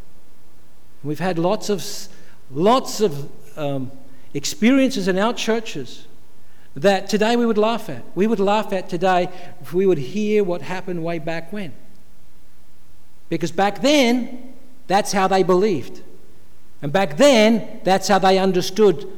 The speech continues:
what was a liberty and what was not a liberty. But when we do speak of liberties and the way things are, make sure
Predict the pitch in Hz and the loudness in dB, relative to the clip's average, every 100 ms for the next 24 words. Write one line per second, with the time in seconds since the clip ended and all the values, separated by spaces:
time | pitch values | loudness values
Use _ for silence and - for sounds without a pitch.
0 | - - - 156 185 202 175 180 160 - | -8 -8 0 4 4 4 4 4 4 0
1 | - - - - - - 147 180 214 208 | -6 -8 -8 -8 -6 -4 4 6 6 6
2 | 196 170 156 151 175 180 175 156 139 131 | 4 4 2 2 0 0 0 0 -2 -4
3 | - 123 - - - - - - - - | -6 -8 -8 -8 -8 -8 -8 -8 -8 -8
4 | - - - - - - 202 - 165 269 | -8 -8 -8 -8 -8 0 0 0 4 4
5 | 330 302 220 247 240 160 226 262 277 269 | 6 4 0 0 0 2 2 4 2 0
6 | - 233 233 202 160 190 208 226 - 226 | 0 0 0 -2 2 2 2 -2 -2 -2
7 | 233 196 190 175 156 175 214 233 - 226 | 0 0 0 0 0 2 2 0 0 0
8 | 190 156 127 127 131 - - - - - | 0 0 -2 -4 -6 -8 -8 -8 -8 -8
9 | - - - - - - - - - - | -8 -8 -8 -8 -8 -10 -10 -8 -8 -8
10 | - 185 233 - 226 175 165 170 | -4 -2 -2 -2 -2 0 0 -2